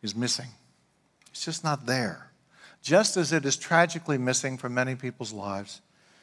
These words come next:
today. If God is who he says he is, then nothing should be discussed with it, without at least referencing that it is God's universe in which we live.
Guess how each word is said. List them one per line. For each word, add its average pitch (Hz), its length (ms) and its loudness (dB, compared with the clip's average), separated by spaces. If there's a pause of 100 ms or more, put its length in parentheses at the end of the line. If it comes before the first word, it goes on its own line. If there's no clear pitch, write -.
(200)
today. 104 320 -4 (400)
If 131 160 -4
God 175 240 8
is 165 160 0
who 165 140 0
he 139 180 -2
says 170 380 0
he 123 140 -4
is, 98 440 -8 (240)
then 143 220 4
nothing 180 360 6
should 147 220 -2
be 143 160 2
discussed 131 640 6 (260)
with 156 160 4
it, 175 120 4 (340)
without 226 240 8
at 214 100 4
least 214 260 4
referencing 165 1040 4 (460)
that 156 160 4
it 147 100 -2
is 151 160 2
God's 165 400 4
universe 139 540 2
in 127 100 -6
which 127 260 -4
we 117 340 -2 (440)
live. 123 560 -2